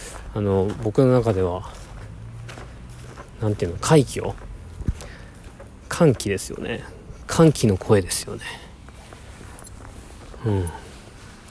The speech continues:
うん。もうその方はもうなんだろうな。本当にたまたまふらっと立ち寄った方なので、アイスコーヒー頼まれて、十分、十五分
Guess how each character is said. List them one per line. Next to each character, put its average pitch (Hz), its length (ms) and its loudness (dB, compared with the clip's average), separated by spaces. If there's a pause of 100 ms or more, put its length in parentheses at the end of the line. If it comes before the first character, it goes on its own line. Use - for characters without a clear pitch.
(1600)
う 156 40 2
ん。 147 40 6
も 143 140 6
う 120 60 0
そ 147 140 -2
の 151 120 4
方 156 240 4
は 139 120 6
も 107 240 4
う - 20 0
な 101 160 -2
ん 101 60 0
だ 98 80 -2
ろ 85 140 -8
う 80 40 -10
な。 - 280 -8 (640)
本 143 80 -2
当 143 140 2
に 135 200 4 (480)
た - 120 0
ま 127 100 4
た 127 100 4
ま 123 100 6
ふ 120 120 2
ら 127 80 6
っ - 20 -4
と - 180 -6
立 92 140 -2
ち - 40 0
寄 110 60 2
っ 98 40 -2
た 104 100 -2
方 - 240 -2
な 98 80 0
の - 140 -8
で、 80 120 -6
ア 107 120 2
イ 107 80 4
ス - 60 -8
コ - 120 2
ー 113 40 2
ヒ 95 400 -4 (1300)
ー - 40 -18
頼 107 140 4
ま 101 140 6
れ 92 80 4
て、 95 380 0 (540)
十 123 160 0
分、 156 600 -2
十 135 260 4
五 135 100 8
分 139 400 4